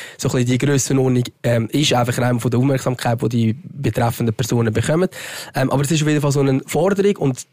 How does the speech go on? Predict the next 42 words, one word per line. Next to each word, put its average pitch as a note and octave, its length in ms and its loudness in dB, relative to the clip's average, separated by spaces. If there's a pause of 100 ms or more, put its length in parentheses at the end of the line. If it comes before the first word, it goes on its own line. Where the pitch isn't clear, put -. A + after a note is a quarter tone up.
die C#3+ 300 2 (140)
sind B2+ 240 0
jetzt A#2+ 200 -2
Unterschriften E3+ 480 0
gesammelt D#3+ 420 -2
worden. D#3 400 2 (320)
Ich - 80 -14
glaube, B2+ 180 0
schon C3 140 0
etwa - 140 -4
eineinhalb C3 480 2
Jahre. D#3+ 280 2
Ursprünglich C#3 440 -2
ist - 80 -10
es - 60 -16
im B2 120 4
November C#3 460 2
einundzwanzig D3 560 0
ist - 120 -2
das B2 100 -4
mal B2+ 140 2
verkündet F3 440 0
worden, E3 160 2
das D3+ 100 0
Manifest. C#3+ 480 0 (440)
Und B2+ 520 2
im B2+ 140 2
Länderspiel B2+ 760 2
heute B2 200 0
Abend, B2 320 0
äh, A#2 220 0
gegen A#2+ 240 -2
Island B2 260 0
im A#2 80 0
letzten B2 260 -2
Grund A#2 200 0
wird A2+ 160 -2
das A2 400 -2
am A#2+ 100 0
Dominique A2+ 340 0
Blanc G#2 200 2
überreicht. A2+ 440 -8